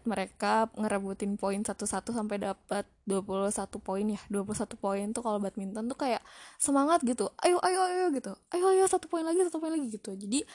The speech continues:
kayak, apa ya, menggebu-gebu gitu semangat gue kalau nonton yang rebutan poin. Nah, menurut gue itu tuh bagian serunya buat nonton olahraga gitu.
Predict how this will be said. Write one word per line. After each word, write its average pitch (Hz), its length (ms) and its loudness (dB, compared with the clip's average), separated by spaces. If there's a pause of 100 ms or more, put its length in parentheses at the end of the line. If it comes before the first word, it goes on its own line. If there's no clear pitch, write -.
(240)
kayak, - 160 -4
apa 247 160 -2
ya, 240 160 0
menggebu-gebu 208 960 0
gitu - 160 -8
semangat 214 400 -2
gue 196 320 0
kalau 214 240 -2
nonton 226 640 0
yang 233 240 0
rebutan 214 480 -2
poin. 262 640 2 (640)
Nah, 170 320 -2 (1040)
menurut 220 320 4
gue 190 400 -2 (160)
itu - 160 -6
tuh 302 160 0
bagian 233 560 4
serunya 247 720 2
buat 208 480 -2
nonton 226 640 0 (480)
olahraga 208 880 -2
gitu. 170 560 -8